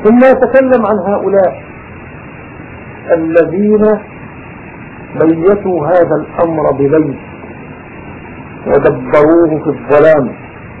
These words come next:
وظنوا أن أحدا لا يعلم ذلك، وأنه ظنوا أن الله لا يعلمه،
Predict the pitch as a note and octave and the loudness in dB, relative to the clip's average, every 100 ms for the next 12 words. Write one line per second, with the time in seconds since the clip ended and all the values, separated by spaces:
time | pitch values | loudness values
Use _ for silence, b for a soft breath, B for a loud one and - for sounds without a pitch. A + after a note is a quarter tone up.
0 | - - - - - - - - C3+ D#3+ | -18 -18 -18 -18 -18 -18 -14 0 0 4
1 | F#3 F3+ F3+ E3+ E3+ E3+ D#3+ D#3 D#3 E3+ | 2 2 -2 -2 -2 -4 -4 -6 -6 -4
2 | G3 E3 F3 E3 E3 D#3+ E3 - - - | -4 -4 0 0 2 0 -6 -10 -12 -4
3 | - - - - F3 E3+ F3 D#3 E3 D#3+ | -4 -2 -6 2 6 6 6 4 0 0
4 | C#3+ D#3+ D#3 - - - - - - - | 0 2 2 0 -6 -18 -18 -18 -18 -18
5 | - - - - - - - - - - | -18 -18 -18 -18 -18 -18 -18 -18 -18 -18
6 | - - - - - A#2+ E3 F#3 F3 F#3+ | -18 -18 -18 -18 -8 0 2 4 4 4
7 | - - G#3 G#3 G3 F3 F#3 F3+ F3 F3+ | -4 2 4 4 4 2 2 2 4 4
8 | D3+ E3 E3 D#3+ C#3 D#3+ E3 | 4 4 6 6 4 2 2